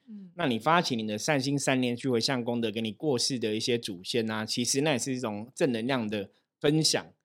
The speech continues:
Speaker 1: 嗯。
Speaker 2: 所以也会让自己导向一个比较正能量的状况吼，那自然你就不会去吸引这种负能量靠近。
Speaker 1: 那如果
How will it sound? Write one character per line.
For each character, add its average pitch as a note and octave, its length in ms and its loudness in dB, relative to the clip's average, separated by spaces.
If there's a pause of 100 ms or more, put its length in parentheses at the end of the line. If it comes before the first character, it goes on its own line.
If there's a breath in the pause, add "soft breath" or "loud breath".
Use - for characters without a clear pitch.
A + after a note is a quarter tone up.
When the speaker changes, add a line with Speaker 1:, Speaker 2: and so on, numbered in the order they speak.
(120)
Speaker 1:
嗯。 G3+ 240 -16
Speaker 2:
所 E3+ 100 -4
以 E3+ 60 4
也 C3+ 100 6
会 C3 120 6
让 D3 180 4
自 D3 80 -2
己 B2+ 80 2
导 A2+ 220 -4
向 C#3 180 -2
一 B2+ 60 0
个 A#2 80 0
比 G#2 80 -12
较 A#2 180 0
正 A#2+ 260 2
能 G#2 140 -4
量 A#2 180 -4
的 G#2+ 120 -6
状 A2 320 -2
况 A2 200 -6
吼， G#2 200 -8
那 D3 100 2
自 G3 220 4
然 A#2+ 360 2 (140)
你 A2 140 -6
就 C#3 120 8
不 C3+ 100 4
会 B2 100 6
去 B2+ 160 -2
吸 B2+ 160 0
引 G#2+ 80 -4
这 A2+ 80 -2
种 A2 100 -2
负 B2+ 200 -8
能 G2+ 100 -4
量 A2 160 -4
靠 G2+ 260 -8
近。 F#2 240 -16 (840)
Speaker 1:
那 E4 120 2
如 C4+ 220 4
果 G#3 520 4